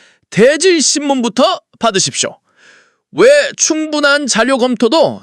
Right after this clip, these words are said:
대질신문도 거부하며 묻지마 영장이라고 비난만 하고 있습니까?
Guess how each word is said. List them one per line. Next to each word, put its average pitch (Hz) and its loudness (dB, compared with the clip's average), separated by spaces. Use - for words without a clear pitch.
대질신문도 302 0
거부하며 294 2
묻지마 302 0
영장이라고 311 0
비난만 285 0
하고 285 0
있습니까? 233 -4